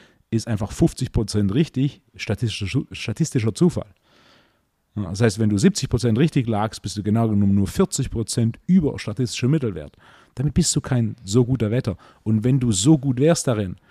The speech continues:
dann würdest du Vollzeit dein Geld damit verdienen, äh, das sich auch relativ schnell,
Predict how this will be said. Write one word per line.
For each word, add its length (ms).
dann 120
würdest 240
du 60
Vollzeit 600
dein 260
Geld 260
damit 220
verdienen, 520
äh, 180
das 220
sich 140
auch 120
relativ 540
schnell, 720